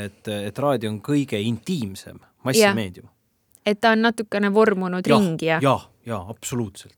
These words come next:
Speaker 1: Kindlasti kohe. Äh, ma, jah, et, äh, et raadiot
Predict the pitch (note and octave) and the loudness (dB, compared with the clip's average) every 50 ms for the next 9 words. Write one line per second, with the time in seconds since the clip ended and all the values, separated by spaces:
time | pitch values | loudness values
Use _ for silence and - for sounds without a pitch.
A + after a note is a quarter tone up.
0 | - - F3 E3+ C3+ G#2+ - - - - - A2 F#2+ F#2 F#2+ F#2 F#2 - _ _ | -6 0 2 2 2 2 -2 -10 -16 -14 -12 -12 -12 -12 -14 -18 -20 -20 _ _
1 | _ - - - - - - - - - _ _ - - G#2+ G#2 G2+ G2 G2 G2 | _ -20 -20 -20 -20 -20 -20 -20 -20 -20 _ _ -14 -10 -8 -6 -6 -6 -6 -8
2 | G2 G2 G2 G2 G2+ G2+ G#2 G#2 A2 A2+ A2 A2 A2 A2 A2 A2+ A2+ A2+ A2 G#2+ | -8 -10 -10 -10 -10 -12 -12 -12 -12 -12 -10 -12 -12 -12 -12 -12 -12 -12 -10 -8
3 | G#2+ A2 A2 G#2+ A#2 B2 A2+ G2+ G#2 G#2 - _ - - G#2 G#2 G#2 G#2 G#2 G2+ | -8 -8 -6 -4 -2 -2 -2 -2 -4 -8 -10 _ -8 -6 -4 -4 -4 -4 -6 -8
4 | G#2 A2 - _ _ _ _ _ _ _ _ _ _ _ _ _ - - _ _ | -10 -12 -16 _ _ _ _ _ _ _ _ _ _ _ _ _ -20 -20 _ _
5 | _ _ _ _ _ - A2+ G#2+ G#2+ - B2+ C3+ C#3 B2 G#2 F#2+ G#2 G2 | _ _ _ _ _ -10 -10 -10 -8 -4 0 2 2 2 0 -2 -6 -8